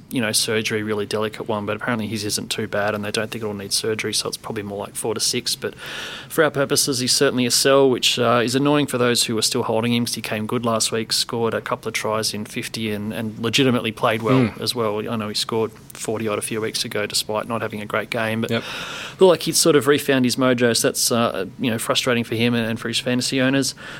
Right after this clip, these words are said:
Speaker 1: Um, that's pretty much the only change, I think. Christian Crichton comes in for him. Forward pack looks about the same. Um,
Speaker 2: Yeah, unchanged otherwise.
Speaker 1: Aidan Tolman.
Speaker 2: Tolman,
Speaker 1: How good?
Speaker 2: s-, still going. So sixty-four last week. Um, yeah,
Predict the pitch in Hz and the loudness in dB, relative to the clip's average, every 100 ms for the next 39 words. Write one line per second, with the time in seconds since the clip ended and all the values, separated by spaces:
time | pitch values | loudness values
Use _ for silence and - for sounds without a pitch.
0 | - 131 131 135 135 - 147 - - - | -8 -2 0 2 0 -4 -8 -10 -10 -2
1 | 262 190 - 131 113 - 131 156 123 123 | 0 0 0 0 2 0 0 0 -2 -2
2 | 147 - - 120 - 123 113 127 120 110 | -4 -4 -4 -4 0 0 0 -2 -2 0
3 | 117 113 - - 123 135 131 127 - 123 | 0 0 -4 -4 -2 0 0 0 -4 -2
4 | 120 - 117 - - - 139 120 - - | -2 -2 -6 -6 -6 -6 -4 -6 -4 0
5 | 131 131 131 - - 117 131 - 131 123 | 2 2 0 -6 -2 0 0 0 -2 0
6 | 131 135 135 127 127 131 127 - - - | 0 0 -2 2 4 4 2 -4 -10 -14
7 | - - 151 143 - 143 156 - - - | -10 -2 0 0 0 0 0 -4 -12 2
8 | 160 220 160 - 160 147 131 - - 175 | 6 8 6 4 2 2 0 -2 -2 4
9 | 165 160 190 131 147 135 123 151 139 123 | 6 8 6 6 6 6 4 0 0 4
10 | 147 139 139 - 139 147 127 147 143 143 | 8 10 8 6 4 4 4 6 8 6
11 | - - - - - 117 110 104 101 98 | 2 -6 -8 -8 -6 -2 -2 0 -2 -4
12 | 101 - - - - - - 107 156 | -6 -12 -20 -20 -20 -20 -6 -2 -2